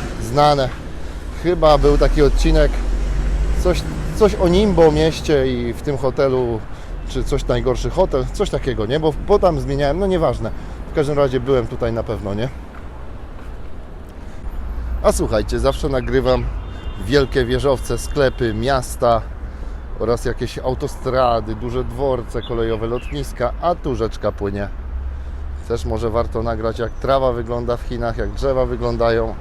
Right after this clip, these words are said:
Zejdziemy troszeczkę niżej. Po drugiej stronie też ładnie, ktoś tam z psem nawet chodzi, widzę za drzewami.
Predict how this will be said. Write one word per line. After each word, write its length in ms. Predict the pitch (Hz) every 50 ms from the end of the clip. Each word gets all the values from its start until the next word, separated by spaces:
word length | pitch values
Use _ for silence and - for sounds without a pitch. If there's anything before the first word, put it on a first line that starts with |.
| - - - - - - - - - - - - - -
Zejdziemy 440 | 92 101 107 107 113 127 123 120 113
troszeczkę 520 | - 113 107 - 117 113 - - - 117 117
niżej. 380 | 143 165 151 139 151 143 135 117 - - - - - - - - - - - - - -
Po 80 | 117
drugiej 300 | 113 127 139 127 131 123
stronie 360 | - - - 131 123 120 113
też 260 | 101 139 143 139 - -
ładnie, 420 | 143 139 135 131 127 127 127 120
ktoś 220 | - - 123 -
tam 180 | - 107 104 101
z 80 | - -
psem 400 | - - - 143 143 143 139 135
nawet 300 | 135 127 120 127 - -
chodzi, 380 | - 127 123 123 113 117 117
widzę 280 | 110 117 110 104 117 113
za 140 | 110 113 110
drzewami. 680 | 110 104 104 - 113 113 107 110 110 110 110 110 107